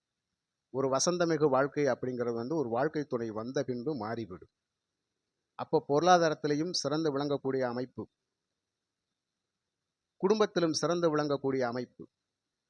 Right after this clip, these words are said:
அத்தனை செயல்பாடுகளிலும் மின்னக்கூடிய அமைப்பு.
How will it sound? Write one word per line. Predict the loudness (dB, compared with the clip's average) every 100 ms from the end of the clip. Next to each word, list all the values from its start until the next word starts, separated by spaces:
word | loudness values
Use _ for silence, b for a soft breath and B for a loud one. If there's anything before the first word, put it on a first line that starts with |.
| -10
அத்தனை | -10 -4 0 2 4
செயல்பாடுகளிலும் | 4 4 6 4 4 2 0 -2 -6 -16 _ _ _ -8
மின்னக்கூடிய | -4 0 0 2 2 2
அமைப்பு. | 0 -2 -8